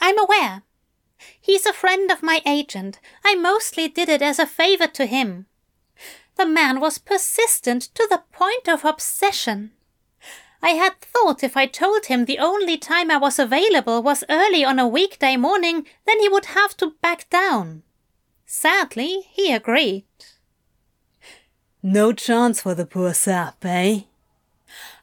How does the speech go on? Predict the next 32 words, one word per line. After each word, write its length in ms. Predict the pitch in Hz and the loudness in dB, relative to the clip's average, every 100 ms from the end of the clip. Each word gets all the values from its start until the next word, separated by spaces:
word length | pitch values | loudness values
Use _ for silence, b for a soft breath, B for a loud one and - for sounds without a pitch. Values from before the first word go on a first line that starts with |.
| 539 | 0
"Oh, 120 | 330 262 370 466 | 2 2 0 2
no," 360 | 415 220 170 180 - _ _ _ _ _ | 2 0 -6 -18 -20 _ _ _ _ _
Aziraphale 920 | 202 196 180 233 202 180 180 - 185 180 | 0 0 2 0 0 0 -4 -4 -4 -2
said 460 | - 220 180 180 - | -2 0 0 -4 -8
emphatically. 1160 | 185 - - - - - 202 202 - 214 220 _ _ _ _ _ _ B B B B | -10 -2 -2 0 -4 -4 -4 -4 -8 -18 -20 _ _ _ _ _ _ B B B B
"I'd 200 | 381 415 | -2 -2
met 260 | 349 415 466 | 0 0 0
him 140 | 302 | -2
at 160 | 311 311 | -2 0
a 80 | 339 | 0
writers' 520 | 302 381 - 294 - | 2 0 0 -2 -2
convention 720 | - 262 269 294 285 320 294 | -4 -2 0 -2 -4 -4 0
last 340 | 302 302 - 330 | 0 0 -2 -2
year, 300 | 320 294 277 B B _ | 2 2 0 B B _
though 140 | 466 | 2
he 120 | 392 403 | 4 4
is 200 | 403 339 | 2 2
neither 400 | 392 427 - 262 | 2 2 0 2
writer 560 | 320 339 - 233 233 | 2 0 -2 -2 0
nor 340 | 240 247 349 285 | 0 4 4 2
agent. 600 | 285 320 - 214 214 - _ _ _ _ _ _ B B | -2 -4 -6 -6 -8 -18 _ _ _ _ _ _ B B
He 220 | - 403 | 0 0
merely 500 | 370 359 440 403 277 | 2 0 2 2 2
wanted 400 | 269 339 - 311 | 0 -2 -2 -4
to 80 | 320 | -4
be 160 | 339 320 | -4 0
there 260 | 339 311 | 0 0
for 160 | - 359 | 0 0
the 140 | 427 | 0
sake 540 | - - 381 440 453 220 | -2 0 2 2 0 -4
of 160 | - | -4
it, 200 | 214 - | -6 -8